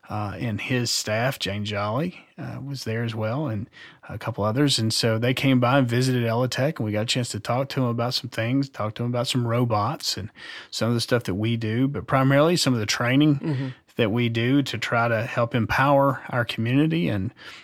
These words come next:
Speaker 1: uh, both large and, and medium and small manufacturers in this area, specifically in Knox County, Tennessee. And so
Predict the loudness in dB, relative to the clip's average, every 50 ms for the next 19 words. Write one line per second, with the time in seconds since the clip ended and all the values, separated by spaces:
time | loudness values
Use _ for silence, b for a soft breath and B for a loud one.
0 | B B -8 -6 -6 -4 -2 0 0 0 0 -2 -4 -4 0 2 4 4 4 4
1 | 4 2 2 2 2 2 0 -2 -4 -4 -4 -4 -4 -6 -4 -2 0 2 4 4
2 | 4 4 2 2 0 0 2 2 4 4 4 6 4 4 4 2 0 0 -2 -4
3 | -4 -4 -4 -4 -2 -2 -4 -4 -4 -4 -4 -2 0 -2 -2 -4 -8 -8 -6 -4
4 | -2 -2 -4 -4 -6 -4 -4 -4 -2 -2 -4 -4 -6 -8 B B B B B B
5 | -2 0 2 4 4 4 4 4 2 2 0 2 2 0 0 -2 -2 -2 0 -2
6 | 0 0 -2 -2 -2 -4 -4 -4 -6 -6 -8 -8 -8 -8 -8 -8 -8 -8 -12 -12
7 | -10 -8 -6 -6 -6 -6 -6 -8 -10